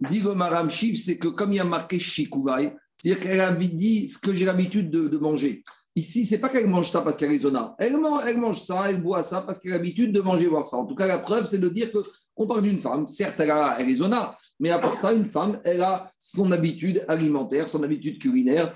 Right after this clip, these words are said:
ses habitudes de boisson. Et parmi les habitudes de boisson, c'est le vin. Donc, si c'est le vin, donc a priori, l'homme qui ne vit pas avec sa femme, il doit lui fournir une quantité de vin de la semaine. Donc, c'est la question de la Gemara.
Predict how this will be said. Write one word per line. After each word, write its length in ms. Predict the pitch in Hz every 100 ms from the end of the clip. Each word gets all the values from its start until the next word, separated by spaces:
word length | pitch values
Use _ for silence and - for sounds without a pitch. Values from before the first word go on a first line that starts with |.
| -
ses 240 | - 165
habitudes 320 | 165 143 202 190
de 60 |
boisson. 480 | 214 233 - 190 180
Et 80 | 139
parmi 320 | 131 156 190
les 100 | 180
habitudes 300 | 180 165 160
de 60 | 143
boisson, 320 | 139 135 196
c'est 120 | 208
le 100 | 214
vin. 220 | 180 151
Donc, 200 | 139 139
si 120 | - 202
c'est 140 | 196
le 100 | 175
vin, 300 | 135 131 165 - _
donc 160 | 127 143
a 60 | 143
priori, 580 | - 147 127 143 175 - -
l'homme 460 | 156 185 160 - - -
qui 440 | 185 185 147 -
ne 120 | 151 175
vit 180 | 160
pas 100 | 165
avec 160 | 160 151
sa 140 | 139
femme, 240 | 123 131 165
il 80 | 143
doit 120 | 147
lui 80 | 139
fournir 320 | 135 135 160
une 120 | 151
quantité 400 | 139 131 127 147
de 80 | 147
vin 200 | 135 160
de 60 |
la 120 | 160 170
semaine. 360 | 196 226 185 - _ -
Donc, 220 | 151 135
c'est 100 | 143
la 80 | 143
question 400 | 151 139 175 165
de 60 |
la 120 | 151
Gemara. 460 | 151 190 220 208 -